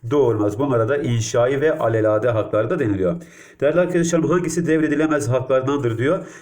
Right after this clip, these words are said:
Neler devredilemez? Mesela kişilik hakları, nafaka, işlenmemiş nafaka, intifa, intifa yararlanma demek. Sükna, oturma hakkı arkadaşlar.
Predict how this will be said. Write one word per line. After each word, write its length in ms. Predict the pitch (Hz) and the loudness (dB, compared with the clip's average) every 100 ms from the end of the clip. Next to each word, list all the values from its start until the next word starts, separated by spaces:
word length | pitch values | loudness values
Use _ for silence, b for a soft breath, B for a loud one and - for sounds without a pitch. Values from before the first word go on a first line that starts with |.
| - | -2
Neler 320 | 156 190 202 | 2 4 4
devredilemez? 600 | 147 127 113 120 175 208 | 2 2 2 2 0 -2
Mesela 480 | 139 139 139 147 156 B B - | -4 0 0 0 -4 B B -10
kişilik 420 | 147 - 165 175 | -6 -2 0 0
hakları, 540 | 143 139 120 104 120 B B B - | -2 -2 0 0 0 B B B -2
nafaka, 720 | 135 143 160 160 113 110 - | 0 2 0 2 -2 -2 -6
işlenmemiş 720 | 135 135 156 156 151 127 123 | -4 -2 0 0 0 -2 -2
nafaka, 560 | 120 110 107 107 104 - - | -2 -2 -2 0 -4 -6 -10
intifa, 1000 | 147 156 156 120 160 160 156 147 110 98 | -4 -2 -2 -2 2 2 2 0 0 -2
intifa 600 | 117 127 117 139 135 196 | -4 -4 -2 -4 0 0
yararlanma 600 | 208 127 123 127 123 123 113 | 0 2 2 2 0 0 0
demek. 340 | 104 95 - B B | 0 -4 -6 B B
Sükna, 720 | - - 170 170 143 143 117 - | -8 -2 0 0 0 0 0 -2
oturma 460 | 131 131 135 143 | -2 0 0 0
hakkı 240 | 120 110 104 | -2 -2 -2
arkadaşlar. 580 | 98 101 98 - 120 | 0 -2 -4 -2 -4